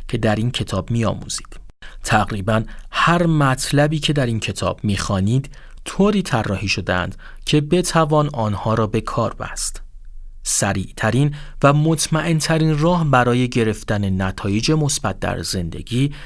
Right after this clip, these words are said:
به کارگیری عملی آموخته‌هایتان است. همانطور که در بخش دو و سه می‌خوانید،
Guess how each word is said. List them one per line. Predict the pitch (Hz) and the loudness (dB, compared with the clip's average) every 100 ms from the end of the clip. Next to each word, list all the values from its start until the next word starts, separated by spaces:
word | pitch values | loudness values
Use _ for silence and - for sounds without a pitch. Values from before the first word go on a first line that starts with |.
| - - - | -16 -16 2
به | 151 | 2
کارگیری | 151 156 156 147 139 151 156 | 4 4 4 4 2 2 4
عملی | 170 - 117 107 98 92 98 107 | 0 0 -2 0 0 0 0 -2
آموخته‌هایتان | - 117 113 113 - 120 113 107 - 110 | 0 -2 0 -2 -2 -2 -2 -4 -6 -10
است. | - - - - - - - - - - - - - - - - - | -8 -8 -8 -8 -12 -12 -14 -16 -20 -20 -20 -18 -16 -14 -14 -12 -2
همانطور | 101 92 90 104 95 | 0 0 0 -2 -2
که | 101 | 0
در | 104 101 | 0 0
بخش | 98 98 - 113 | -2 0 0 0
دو | 107 117 131 | 2 2 2
و | 127 | 2
سه | 123 - 170 | 0 0 2
می‌خوانید، | 160 113 - 87 87 107 | 0 -2 -4 -4 -2 -4